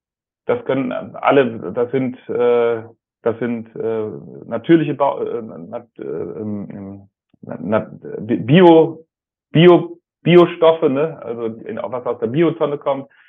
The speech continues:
Das sind alles, alle Möglichkeiten gegeben. Und wir haben uns tatsächlich mit den, äh, Firmen, die mineralische Baustoffe recyceln, zusammengesetzt. Und dann war relativ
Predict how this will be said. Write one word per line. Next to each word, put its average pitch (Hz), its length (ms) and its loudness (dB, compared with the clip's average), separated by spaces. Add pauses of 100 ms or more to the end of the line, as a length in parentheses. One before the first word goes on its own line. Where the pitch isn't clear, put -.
(260)
Das 123 100 -4
sind 127 100 -4
alles, 147 220 0 (360)
alle 143 220 -4
Möglichkeiten 139 920 -4
gegeben. 135 600 -6
Und 131 220 -12
wir 160 240 -2
haben 156 440 -2
uns 147 260 -8 (560)
tatsächlich 147 520 0
mit 143 200 -8
den, 127 360 -10 (840)
äh, 120 220 0 (100)
Firmen, 156 360 0
die 135 100 -4
mineralische 131 720 -4
Baustoffe 151 580 -4
recyceln, 139 760 -6
zusammengesetzt. 175 720 -10 (720)
Und 127 140 -2
dann 147 220 2
war 160 240 2
relativ 196 520 -6